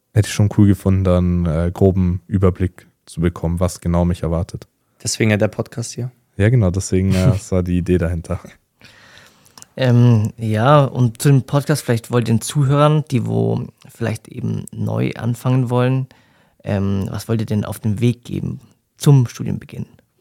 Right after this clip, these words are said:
Speaker 2: Mm, sucht euch auf jeden Fall Freunde, Arbeitsgruppen,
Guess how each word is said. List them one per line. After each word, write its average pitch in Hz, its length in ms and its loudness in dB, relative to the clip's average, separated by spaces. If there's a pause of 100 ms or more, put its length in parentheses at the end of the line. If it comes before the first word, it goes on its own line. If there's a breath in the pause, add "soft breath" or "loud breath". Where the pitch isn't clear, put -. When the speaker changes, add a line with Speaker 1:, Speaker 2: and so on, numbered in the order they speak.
(200)
Speaker 2:
Mm, 123 480 2 (1120)
sucht 139 480 0
euch 123 180 6
auf 110 200 2
jeden 117 200 0
Fall 107 480 0 (1300)
Freunde, 120 920 2 (160)
Arbeitsgruppen, 107 1500 0